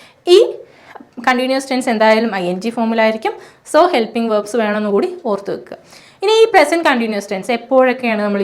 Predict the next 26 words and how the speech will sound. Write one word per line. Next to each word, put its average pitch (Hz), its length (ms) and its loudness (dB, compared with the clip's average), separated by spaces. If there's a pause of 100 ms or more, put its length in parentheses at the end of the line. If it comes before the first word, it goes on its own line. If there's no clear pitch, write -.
യൂസ് 190 120 -8
ചെയ്യുന്നത്? 190 400 -6 (440)
ആദ്യത്തേത് 214 500 0
പറഞ്ഞു, 226 260 0 (320)
അല്ലേ? 233 160 2 (500)
നമ്മൾ 214 180 0 (120)
സംസാരിച്ചുകൊണ്ടിരിക്കുമ്പോൾ, 240 1080 0
at 196 100 -10
the 214 140 -4
time 247 240 0
of 311 140 -6
speaking, 214 460 -6
എന്താണോ 233 300 0 (100)
പ്രോഗ്രസ് 202 320 -2
ചെയ്യുന്നത്, 196 420 -6 (320)
എന്താണോ 233 400 2
അവിടെ 220 140 0
ഹാപ്പൻ 208 400 -6
ചെയ്യുന്നത്, 202 280 -4
അതിനെക്കുറിച്ച് 233 500 -2
പറയാൻ 185 200 -4
വേണ്ടിയിട്ട്. 190 280 -14 (220)
ഞാനിപ്പോൾ 269 380 -4
ഇംഗ്ലീഷ് 269 340 -6
ടെൻസ് 226 340 -4
പഠിപ്പിക്കുകയാണ്. 190 720 -6